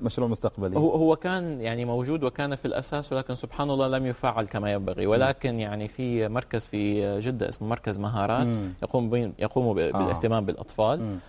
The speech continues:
Speaker 2: آه، قاموا مرة من المرات بالزيارة، ويعني أحضروا حوالي عشرة أو خمستاشر طفل،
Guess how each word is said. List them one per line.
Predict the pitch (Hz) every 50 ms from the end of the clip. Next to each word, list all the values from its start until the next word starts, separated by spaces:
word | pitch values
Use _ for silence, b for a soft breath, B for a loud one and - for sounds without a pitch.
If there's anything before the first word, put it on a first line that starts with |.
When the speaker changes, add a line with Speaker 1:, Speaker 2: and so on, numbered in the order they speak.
| B B -
Speaker 2:
آه، | - 107 110 107 107 104 104 101
قاموا | - - 143 143 139 123 113 107
مرة | 104 117 120 110 107
من | 101 101 101
المرات | 101 101 107 107 120 117 - -
بالزيارة، | 101 98 135 117 110 110 113 120 120 120 117
ويعني | 107 98 87 87 101 98 76
أحضروا | - - 104 101 104 101
حوالي | - - 98 104 104 101
عشرة | 95 104 113 - - -
أو | -
خمستاشر | - - 95 98 - - 113 113 - - 104
طفل، | - - 110 - - 107